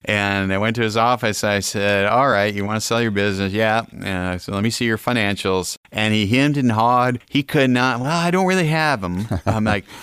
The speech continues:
Speaker 1: "You are a C P A firm. You cannot produce me a profit and loss statement or a balance sheet. You have gotta be kidding me." I could not believe it. He gave me some schedules. I said, "Nice schedules."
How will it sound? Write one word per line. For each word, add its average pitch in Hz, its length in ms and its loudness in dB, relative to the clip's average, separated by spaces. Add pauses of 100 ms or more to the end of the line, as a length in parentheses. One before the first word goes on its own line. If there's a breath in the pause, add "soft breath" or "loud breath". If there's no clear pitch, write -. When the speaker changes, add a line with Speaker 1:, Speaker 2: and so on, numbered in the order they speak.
(140 loud breath)
Speaker 1:
"You 151 260 2
are 160 180 4
a 110 100 2
C 156 340 -2
P 156 220 -2
A 120 120 2
firm. 101 280 -2
You 120 200 2
cannot 131 400 -2
produce 113 460 -2
me 117 140 0
a 101 100 0
profit 110 420 0
and 107 80 -6
loss 90 300 0
statement 90 440 -8
or 90 160 -2
a 95 60 -2
balance 92 420 -2
sheet. - 420 -8
You 131 220 0
have 95 220 0
gotta 107 320 0
be 110 80 -2
kidding 101 380 -2
me." 104 60 -8
I 117 120 -2
could 147 320 -2
not 131 460 0
believe 117 540 0
it. 92 180 0
He 127 120 -2
gave 127 160 0
me 127 60 0
some 110 180 -2
schedules. 101 720 -2
I 95 100 -2
said, 101 200 -2
"Nice 95 360 -2
schedules." 110 600 -4